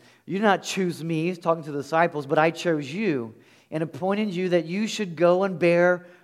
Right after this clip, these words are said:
fruit, and that your fruit should abide, so that whatever you ask the Father in my name, he may give it to you." And so here Jesus is calling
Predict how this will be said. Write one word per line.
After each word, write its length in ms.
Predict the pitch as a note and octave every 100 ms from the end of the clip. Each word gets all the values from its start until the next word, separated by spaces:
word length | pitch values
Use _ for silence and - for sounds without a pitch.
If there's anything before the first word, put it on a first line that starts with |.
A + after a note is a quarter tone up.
| _
fruit, 880 | - - G3+ B3+ G#3 - - - _ _ _ _ _
and 160 | C#3+ D3+
that 160 | D#3
your 140 | D#3+ D#3+
fruit 340 | - E3 E3
should 180 | - B2
abide, 540 | A2+ A#2+ A#2 A2+ G#2+
so 200 | - B2+
that 200 | A#2+ A2
whatever 400 | A2 B2 C3+ C3+
you 180 | D3+ D3
ask 440 | B2 B2 A#2+ A#2+
the 80 | B2+
Father 420 | A#2+ A#2 A2+ A2+
in 80 | A2
my 180 | A2 G#2+
name, 300 | G#2 G#2 G#2 _ _ _
he 160 | - C3
may 140 | A#2
give 180 | A2+ G#2
it 120 | G#2
to 120 | -
you." 220 | G#2+ G#2 G2 _ _ _ _ _ _ _ _ _ _ -
And 100 | -
so 120 | C3
here 200 | C3+ C#3+
Jesus 440 | A#2 C3+ C#3 C3
is 140 | B2+ -
calling 480 | B2+ A#2+ B2+ B2